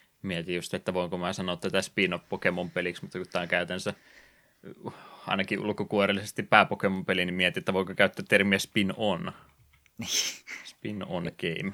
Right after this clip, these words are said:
Speaker 1: Katsotaan, onko
Speaker 2: Joo.
Speaker 1: joku lanseerannut tätä termiä. Jos ei, niin se on
Speaker 2: <laughs>
Speaker 1: nyt meidän, meidän keksimä sana, ja krediitit sitten annetaan tänne näin, ja teostomaksut ja kaikki muut.
Speaker 2: Mm.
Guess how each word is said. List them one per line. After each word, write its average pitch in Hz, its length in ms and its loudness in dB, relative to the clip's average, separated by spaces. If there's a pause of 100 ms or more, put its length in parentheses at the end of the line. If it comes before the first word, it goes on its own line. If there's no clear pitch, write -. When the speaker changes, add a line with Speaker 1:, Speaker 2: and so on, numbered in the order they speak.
Speaker 1:
Katsotaan, - 400 -2
onko 95 80 0
Speaker 2:
Joo. 104 80 4
Speaker 1:
joku 95 240 2
lanseerannut 95 480 6
tätä 98 200 2
termiä. 92 320 4
Jos - 160 4
ei, 101 200 12
niin - 120 6
se 98 80 2
on 90 120 4
Speaker 2:
<laughs> 98 40 -2
Speaker 1:
nyt - 60 -10 (100)
meidän, 92 320 6 (320)
meidän 92 220 0
keksimä 95 380 0
sana, 92 280 2
ja 90 120 2 (160)
krediitit 90 480 -2
sitten - 280 -4
annetaan 92 320 -2
tänne 110 240 4
näin, 98 220 4
ja 90 60 2
teostomaksut 87 760 -6
ja 98 80 0 (100)
kaikki - 300 -4
muut. 87 280 -4 (800)
Speaker 2:
Mm. 85 180 -6